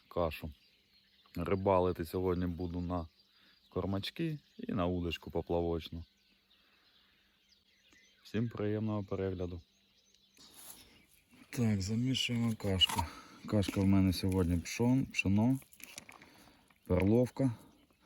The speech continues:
Додав трохи кріпу зеленого. Зараз це все переб'ємо.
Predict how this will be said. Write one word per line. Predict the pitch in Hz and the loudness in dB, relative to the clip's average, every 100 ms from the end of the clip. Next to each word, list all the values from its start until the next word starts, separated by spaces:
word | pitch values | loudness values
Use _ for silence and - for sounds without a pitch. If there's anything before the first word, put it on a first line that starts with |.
| _ _ - | _ _ -2
Додав | 90 98 98 | 2 4 4
трохи | - 95 98 - | 2 2 2 0
кріпу | 85 117 139 - | -2 2 2 2
зеленого. | 123 131 135 135 135 131 120 - - - - - - - - - - - _ _ - _ _ _ - - - - - - _ - - - - - - | 2 4 6 6 6 4 2 -4 -20 -20 -20 -20 -20 -18 -18 -14 -14 -14 _ _ -20 _ _ _ -20 -18 -18 -18 -20 -20 _ -20 -18 -16 -18 -16 -4
Зараз | 95 92 98 95 95 - | -2 2 2 4 0 2
це | 104 | 2
все | 90 - | 2 0
переб'ємо. | 87 98 95 104 139 147 139 | 0 2 2 4 6 8 6